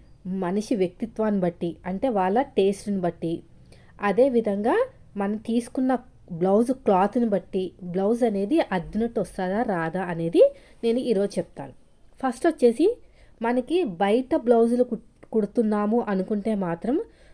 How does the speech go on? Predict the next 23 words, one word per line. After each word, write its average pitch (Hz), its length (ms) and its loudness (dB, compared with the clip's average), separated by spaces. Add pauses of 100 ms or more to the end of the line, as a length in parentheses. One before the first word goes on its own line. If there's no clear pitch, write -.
(120)
ఫస్ట్ 220 360 -2
మీరు 269 320 0 (180)
కస్టమర్ని 269 720 -2 (1300)
ఇంపార్టెంట్గా 240 580 4
తీసుకోవాలి. 185 640 -2 (140)
అంటే 247 260 2
ఏంటి, 254 460 2 (140)
కస్టమర్ 262 380 0
ఇచ్చిన 220 300 -4
బ్లౌజ్ 180 460 0
ప్రకారమే 202 640 0 (380)
మీరు 277 360 4 (340)
బ్లౌజ్ 214 340 2
అనేది 254 200 0
కుట్టాలి. 170 520 -4 (460)
అది 226 160 2
ఫస్ట్ 254 360 -2 (100)
పాయింట్. 165 300 -2
YouTube-లో 247 720 0 (260)
మామూలుగా 240 480 2
చాలామంది 247 640 0
చెప్తూ 254 360 0
ఉంటారు, 190 400 -2